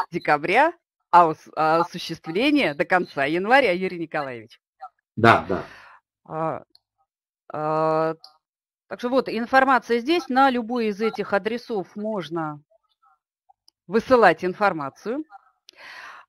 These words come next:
Speaker 1: А, э, последний адрес мы тут добавили, это мой, поэтому, коллеги, тут был ряд вопросов,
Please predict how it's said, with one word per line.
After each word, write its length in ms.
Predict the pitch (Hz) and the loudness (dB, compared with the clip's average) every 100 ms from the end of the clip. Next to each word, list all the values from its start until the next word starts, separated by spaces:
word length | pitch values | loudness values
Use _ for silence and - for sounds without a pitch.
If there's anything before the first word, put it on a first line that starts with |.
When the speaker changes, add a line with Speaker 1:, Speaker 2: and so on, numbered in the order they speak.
| - | -2
Speaker 1:
А, 1000 | 175 202 202 202 202 196 101 180 175 170 165 | 6 8 10 10 8 6 2 -2 -2 -4 -4
э, 60 | |
последний 600 | - 220 240 247 208 214 | 0 0 0 -4 -4 0
адрес 440 | 214 196 190 180 - | 4 4 2 -6 -6
мы 140 | 190 | -8
тут 160 | 180 170 | -6 -2
добавили, 500 | 185 185 175 165 196 | -2 0 -4 -4 -6
это 240 | 190 185 | -4 -4
мой, 240 | 185 185 202 | -2 -4 -2
поэтому, 380 | 226 220 208 | -4 -4 -6
коллеги, 360 | 185 208 180 170 | -4 -4 -4 -8
тут 200 | 202 180 | -10 -10
был 320 | 185 208 196 | -6 -2 -2
ряд 240 | 190 196 185 | 0 -2 0
вопросов, 600 | 190 - 202 175 170 | -4 -4 -12 -10 -12